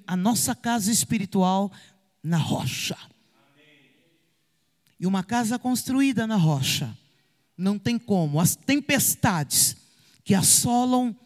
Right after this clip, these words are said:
o dia a dia da nossa vida, derrubar ela.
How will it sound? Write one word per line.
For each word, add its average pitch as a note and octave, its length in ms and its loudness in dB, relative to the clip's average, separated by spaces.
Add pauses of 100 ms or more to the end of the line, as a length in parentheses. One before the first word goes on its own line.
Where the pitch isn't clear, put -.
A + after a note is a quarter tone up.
(760)
o A3 80 4
dia B3+ 240 2
a - 20 -2
dia A3+ 240 4
da E3 120 2
nossa D#3+ 340 4
vida, C3+ 400 -2 (460)
derrubar D#3 460 4
ela. - 340 -10